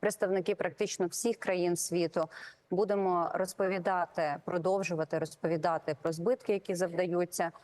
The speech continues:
тому що, знаєте, я постійно це повторюю, ми, е, глобально, міжнародна спільнота вже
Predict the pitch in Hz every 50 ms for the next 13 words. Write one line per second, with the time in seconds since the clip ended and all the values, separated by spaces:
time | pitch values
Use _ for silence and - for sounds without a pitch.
0 | _ _ - - 185 190 196 202 202 - - - 196 185 180 180 175 - - -
1 | - - _ _ _ _ _ _ _ _ _ - 196 190 185 233 240 240 233 226
2 | 202 196 196 196 190 - - 202 - - - 233 226 214 190 - 208 185 - 196
3 | - - - 196 185 170 175 170 170 180 180 190 202 208 214 208 196 - - 185
4 | 185 175 175 175 175 180 180 180 165 160 175 180 190 196 190 180 170 165 170 160
5 | 160 165 175 165 170 185 190 185 175 170 - - - 165 165 165 170 170 170 160
6 | - - 156 147 147 160 - - 170 165